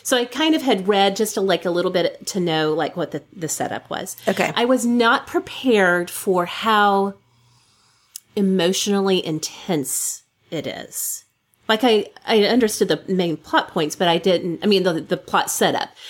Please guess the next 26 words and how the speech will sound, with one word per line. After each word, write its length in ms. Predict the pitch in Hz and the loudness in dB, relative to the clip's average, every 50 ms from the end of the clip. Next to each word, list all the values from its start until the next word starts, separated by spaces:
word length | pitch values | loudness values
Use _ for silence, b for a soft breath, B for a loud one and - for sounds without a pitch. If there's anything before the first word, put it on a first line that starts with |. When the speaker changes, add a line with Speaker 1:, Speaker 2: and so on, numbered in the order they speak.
| B B B B | B B B B
Speaker 1:
I 100 | - 196 | -2 0
didn't, 300 | 196 220 214 220 196 - - _ _ _ _ _ _ _ - | 0 2 0 0 -4 -6 -10 _ _ _ _ _ _ _ 0
I 80 | 214 | 2
wasn't, 320 | 220 240 254 - 240 - - | 2 2 2 -2 -4 -2 0
I 60 | 226 | 0
was 120 | 220 202 | 0 0
unprepared 500 | - - 247 254 269 269 - 247 220 190 | 0 -4 -2 -2 -4 -4 0 0 0 0
for 180 | 196 - 208 190 | 2 0 0 0
how, 600 | 190 - - - 202 180 180 180 180 175 180 180 b b b b b b b b _ _ _ _ _ _ _ _ | 0 -2 -2 0 2 2 4 4 2 2 -2 -4 b b b b b b b b _ _ _ _ _ _ _ _
like 220 | 190 190 185 - | 0 0 0 0
you 60 | 190 180 | -2 0
said, 220 | - - 175 - | 2 2 0 0
how 180 | - - 208 180 | 2 2 2 2
you 240 | 170 190 208 214 | 4 2 2 4
are 220 | 202 175 165 - - - | 4 4 2 -2 -2 -2
into 440 | 180 185 190 190 - - - 175 | 2 2 4 2 2 2 2 2
it 140 | 165 147 - | 2 2 2
with 520 | 160 160 160 170 165 156 156 156 160 - - _ _ - | -2 0 2 4 6 6 4 2 0 -8 -20 _ _ -4
these 360 | - 156 143 139 135 - - - - _ | -2 0 0 0 0 -2 -4 -6 -8 _
characters, 640 | - - - 175 156 147 143 143 - 160 139 139 - | -14 -8 -4 0 2 2 0 0 -2 -2 -2 -2 -4
how, 500 | - - 180 170 165 160 151 156 - - | -6 -2 0 2 2 2 2 2 0 -2
um, 300 | - 156 147 143 139 135 | -4 -4 -4 -4 -4 -4
visceral 960 | 135 - - - 170 170 220 - - - 311 285 247 214 175 131 - - - - _ | -6 -10 -6 -2 0 2 2 2 2 2 2 4 4 4 4 2 0 -4 -8 -4 _
it 180 | 180 180 175 | 0 2 4
is 340 | 175 147 131 120 143 - - | 4 4 4 2 -2 -4 -4
almost 640 | - 160 147 135 135 - 92 - - - - - - | -2 -2 -2 -2 -2 -4 -6 -8 -8 -10 -10 -10 -12